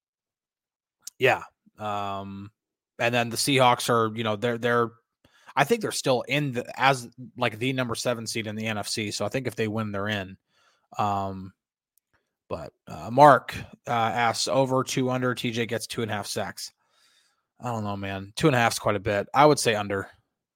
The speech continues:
Um, I'd say it gets two. Um, th-, I mean, two and a half, I mean, you're talking about you, you have to have three to get the over. I, I don't know. I, I, I don't think I'd bet the, I don't think I'd bet the over there. Um,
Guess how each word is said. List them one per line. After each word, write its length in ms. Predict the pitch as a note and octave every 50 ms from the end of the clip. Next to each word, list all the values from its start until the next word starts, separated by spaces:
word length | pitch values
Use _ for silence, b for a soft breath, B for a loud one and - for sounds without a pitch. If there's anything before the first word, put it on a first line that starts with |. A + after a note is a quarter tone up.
| _ -
Um, 560 | - G#2+ G#2 G#2 G#2 G#2 G#2 G#2 G#2 G#2 G#2+ _ _ - -
I'd 60 | -
say 100 | - C#3+
it 40 | A#2+
gets 220 | A2 G#2 - -
two. 360 | - - - G#2 F#2 F#2 F2 _ _ _ _ _ _ _ _ _ _ _ _ _ _ _ _ _ _ _ _ _ _ _ _ _ -
Um, 440 | G#2 G#2 G2+ G2 F#2+ F#2+ F#2+ G2 G2+ - - -
th-, 240 | - A#2+ A2+ B2+ - - - -
I 60 | -
mean, 180 | A#2 A2+ G#2+ G#2+ -
two 160 | - - C#3+
and 100 | C3+ A#2+
a 40 | A2
half, 260 | A2+ A2 G#2+ - -
I 40 | G#2
mean, 180 | G#2 G#2 G#2
you're 160 | G#2 A2 A2+
talking 220 | G#2+ - A2+ G#2 G#2
about 120 | G#2 G#2
you, 240 | G#2+ G#2 G#2+ A2 A2 -
you 140 | A#2 A2 A2
have 140 | G#2+ -
to 140 | - G#2+ G2+
have 180 | G2 G2+ G2 - -
three 400 | - G2+ G2+ G#2+ G2+ G2 F#2 F2+ - - G#2
to 80 | G#2
get 160 | G#2+ - G#2+ -
the 140 | G2+ G2
over. 300 | G2 G2+ F#2+ F#2 F#2+ F#2+
I, 280 | G2 G2 G#2 G2+ F#2+ G#2+
I 20 | G2+
don't 100 | G2 F#2+
know. 120 | F#2+ F#2+
I, 240 | G2 G2+ G#2+ G#2 G#2 -
I, 300 | A2 G#2+ G#2+ G#2+ - -
I 20 | A2+
don't 120 | A2 G#2+
think 140 | - - -
I'd 160 | G#2 G2 F#2+
bet 180 | - F#2+ - -
the, 100 | - - -
I 80 | A2
don't 180 | G#2+ G#2 G2 -
think 140 | - G2+ G2
I'd 120 | F#2+ F#2
bet 140 | - G2 -
the 120 | - F#2+
over 180 | G2 G2 G2 G#2
there. 200 | G2 G2 G2 - _ B B B B B B B B B B B B B B B B B _ -
Um, 920 | - B2 A#2 A2+ A2+ A2+ A2+ A2+ A2 A2 A2 A2 A2 A2 G#2+ G#2+ G#2+ G#2+